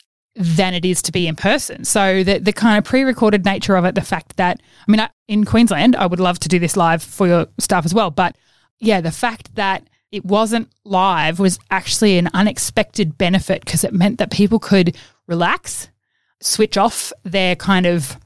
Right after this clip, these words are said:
social face, if that makes sense, and actually just really just engage with the content. So like I said, I'm really proud of this training. I can't wait to bring it to your school staff so that, you know, together we can transform the well-being of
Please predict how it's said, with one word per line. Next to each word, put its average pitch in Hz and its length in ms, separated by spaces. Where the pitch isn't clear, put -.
social 185 800
face, - 500
if 233 100
that - 160
makes 202 160
sense, 262 260
and 190 520
actually - 280
just 170 160
really 185 240
just 170 160
engage 170 360
with 165 120
the - 80
content. 247 440
So 175 260
like 196 180
I - 40
said, 175 160
I'm 170 120
really 208 200
proud 196 240
of 180 80
this 175 120
training. 170 280
I 165 80
can't 233 320
wait 202 180
to 190 80
bring 175 160
it 175 160
to 185 100
your 226 160
school 185 240
staff 185 420
so 190 260
that, 185 220
you 277 100
know, 269 80
together 247 360
we 254 120
can 247 140
transform 208 720
the 214 80
well-being 202 460
of 175 200